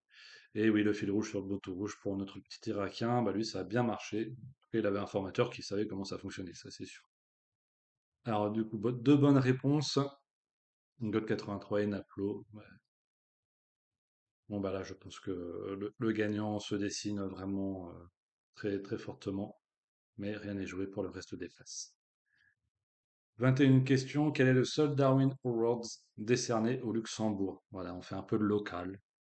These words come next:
On fait un peu de, de, du département voisin du Luxembourg. Euh, donc, en, en, il y en a eu qu'un seul en mille neuf cent quatre-vingt-dix-neuf de mémoire.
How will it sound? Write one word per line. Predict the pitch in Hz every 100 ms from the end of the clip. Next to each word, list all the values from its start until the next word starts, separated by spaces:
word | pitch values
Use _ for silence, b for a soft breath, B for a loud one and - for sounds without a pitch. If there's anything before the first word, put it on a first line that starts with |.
| -
On | 95 95
fait | -
un | 90 90 87
peu | 101 98 95 95 98
de, | 101 98 98 B B B -
de, | 107 104
du | 101 110
département | 127 131 131 131 131
voisin | 131 127 117 127
du | 131
Luxembourg. | 110 - - 104 101 113 135 _ b b b b b b b _
Euh, | 107 107 101 104 104 104 107
donc, | 113 117
en, | 113 113 113 123
en, | 120 104 98 95 95 95 95 - -
il | 107
y |
en | 107
a | 107
eu | 104
qu'un | 127 117
seul | 131 127
en | 104
mille | 110
neuf | 123
cent | - 127
quatre-vingt-dix-neuf | 110 - 113 107 101 104 110
de | 110
mémoire. | 98 95 98 113 123